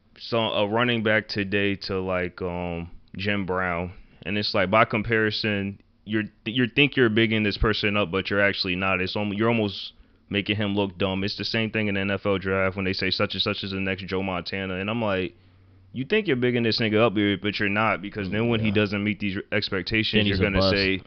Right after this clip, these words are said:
Speaker 2: Yeah.
Speaker 1: he's a bust or he failed, but it's like, no, he never garnered that in the first place. So I think that's the problem with Cole, because he's not Nas.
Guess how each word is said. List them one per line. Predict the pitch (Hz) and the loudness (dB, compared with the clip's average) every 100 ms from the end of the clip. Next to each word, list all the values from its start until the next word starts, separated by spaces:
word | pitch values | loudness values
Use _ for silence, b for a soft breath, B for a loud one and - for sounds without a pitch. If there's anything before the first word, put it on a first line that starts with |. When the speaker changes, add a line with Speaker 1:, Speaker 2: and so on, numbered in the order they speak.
| - | -10
Speaker 2:
Yeah. | 95 92 | -6 -4
Speaker 1:
he's | 101 107 | -2 0
a | 101 | 2
bust | 101 107 107 | 4 2 2
or | |
he | 98 98 | -2 -2
failed, | - 117 110 | 0 2 2
but | 101 | 2
it's | 104 - | 0 2
like, | 98 | 0
no, | 101 104 | 2 2
he | 117 | 4
never | 117 113 107 101 101 - _ _ _ 98 | 4 4 4 2 0 -4 _ _ _ 2
garnered | 107 113 107 104 | 4 6 4 4
that | 107 101 | 2 2
in | 104 | 2
the | 95 | 0
first | - 113 110 | 0 0 0
place. | - 101 92 92 | 0 0 0 -2
So | - 92 90 98 | -2 0 0 -4
I | - | -4
think | 117 110 | -2 0
that's | 104 - | 0 -2
the | 87 | -4
problem | 110 107 98 | 0 0 0
with | 90 | -4
Cole, | - 110 113 | 0 0 0
because | 101 95 104 98 95 - b b b - | 0 -2 0 0 -2 -8 b b b -6
he's | 110 107 | -2 2
not | 123 113 | 2 2
Nas. | 113 110 101 95 - | 2 4 4 0 -4